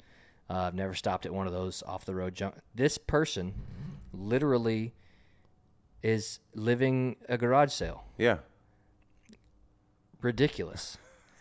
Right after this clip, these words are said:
Speaker 1: I could, there was so many thi-, that, that open sign I told you is there.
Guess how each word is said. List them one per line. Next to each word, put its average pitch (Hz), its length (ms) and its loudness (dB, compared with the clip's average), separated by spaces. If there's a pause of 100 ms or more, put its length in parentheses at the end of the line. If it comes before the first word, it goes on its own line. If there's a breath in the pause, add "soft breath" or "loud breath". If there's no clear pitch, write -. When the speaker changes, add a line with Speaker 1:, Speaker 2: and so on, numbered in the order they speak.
(260 soft breath)
Speaker 1:
I 123 140 2
could, 165 240 4 (260 soft breath)
there 160 120 6
was 160 120 6
so 156 200 10
many 156 220 6
thi-, 165 220 4
that, 139 400 4
that 131 160 4
open 147 400 6
sign 95 260 0
I 90 80 -4
told 90 280 -4
you 87 100 -6
is 85 120 -8
there. 85 260 -6